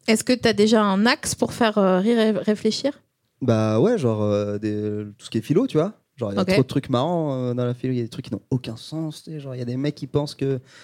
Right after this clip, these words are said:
Speaker 2: si tu regardes pas quelque chose, il n'existe plus, tu sais. Genre, t'es là, genre, bah non, ça existe toujours, c'est juste, euh, qu'est-ce
Speaker 1: Mais
Speaker 2: que tu me
Speaker 1: ça,
Speaker 2: racontes ?
Speaker 1: attends, ma psy, elle m'a dit ça, elle m'a dit, « Vous êtes comme les bébés, vous croyez que quand, euh, quelqu'un disparaît, il disparaît, euh, et c'est fini.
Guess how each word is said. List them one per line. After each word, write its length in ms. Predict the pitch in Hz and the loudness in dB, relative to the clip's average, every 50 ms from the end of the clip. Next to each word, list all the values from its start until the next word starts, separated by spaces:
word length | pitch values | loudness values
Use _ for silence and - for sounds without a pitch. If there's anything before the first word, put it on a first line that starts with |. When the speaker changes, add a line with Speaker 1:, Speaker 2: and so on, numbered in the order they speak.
| - - - | -20 -20 -14
Speaker 2:
si 120 | - - 139 | -8 -8 -2
tu 80 | - 147 | 0 0
regardes 240 | 135 131 127 - - | 0 0 -2 -6 -2
pas 180 | - 175 156 151 | 0 0 0 2
quelque 160 | - 151 - | 0 -2 0
chose, 200 | - 170 165 151 | 2 2 2 2
il 80 | 151 143 | 2 -2
n'existe 260 | 131 135 127 - 151 | -2 -4 -2 -2 -4
plus, 300 | 139 - - 180 190 196 | -4 -2 -4 -4 -4 -4
tu 100 | - - - | -6 -8 -12
sais. 140 | 190 190 208 - | -12 -10 -10 -10
Genre, 200 | - 160 - _ | -12 -12 -18 _
t'es 120 | - - | -12 -6
là, 120 | 147 156 - 156 | -6 -6 -4 -4
genre, 120 | 147 147 _ _ | -6 -6 _ _
bah 320 | 147 143 147 143 135 135 135 | -18 -18 -14 -12 -12 -12 -10
non, 220 | 131 160 240 240 - | -6 -4 -4 -4 -6
ça 160 | - - 139 | -6 -6 -4
existe 280 | 135 135 131 - - | -4 -4 -8 -12 -10
toujours, 260 | - 190 185 285 392 - | -6 -4 -2 -2 -4 -4
c'est 160 | - - 160 | -8 -14 -12
juste, 160 | 147 156 - - - | -14 -14 -14 -12 -12
euh, 40 | 160 143 131 - - | -12 -12 -14 -14 -10
qu'est-ce 140 | - 147 220 | -4 0 2
Speaker 1:
Mais 60 | 233 | 2
Speaker 2:
que 20 | 240 | 2
tu 40 | - | 4
me 40 | - | 4
Speaker 1:
ça, 60 | 392 | 2
Speaker 2:
racontes ? 240 | 466 480 185 - 254 | 2 2 2 0 -2
Speaker 1:
attends, 180 | 254 - 453 494 381 | 2 4 2 4 4
ma 120 | 247 220 | 2 2
psy, 160 | 226 - - 415 | 0 4 2 4
elle 60 | 349 | 4
m'a 80 | 294 247 | 4 2
dit 100 | 220 220 226 | 2 2 0
ça, 160 | - 349 339 | 2 2 2
elle 60 | 330 262 | 4 4
m'a 100 | 233 226 | 2 2
dit, « 140 | 240 320 | 0 2
Vous 100 | 302 277 | 2 4
êtes 100 | 240 226 - | 2 2 4
comme 160 | - 269 294 | 0 0 2
les 100 | 302 269 | 2 2
bébés, 320 | 220 240 226 262 277 302 311 233 | 2 2 2 2 2 2 0 0
vous 120 | 233 233 | 0 -2
croyez 380 | 226 - - 247 240 233 262 269 | -2 -2 0 0 2 2 2 2
que 140 | - 269 247 | 4 2 0
quand, 340 | 240 - 240 233 233 - 240 | 2 2 2 2 4 4 4
euh, 300 | 214 190 190 196 202 196 | 6 6 6 4 4 2
quelqu'un 320 | - 240 214 220 233 226 | 2 0 2 2 2 2
disparaît, 520 | 214 226 214 - - 233 226 240 277 294 | 4 2 2 2 2 2 2 4 2 2
il 40 | 269 | 2
disparaît, 760 | 220 226 226 - - 240 226 233 247 254 262 247 220 208 202 | 0 -2 -2 0 0 0 0 2 2 2 4 4 4 4 4
euh, 40 | 196 | 4
et 420 | 202 202 196 196 196 190 190 190 190 | 2 2 2 0 0 0 -2 -4 -6
c'est 160 | - - 208 | -6 -6 -6
fini. 360 | - - 220 220 240 247 - | -2 0 2 2 2 0 -2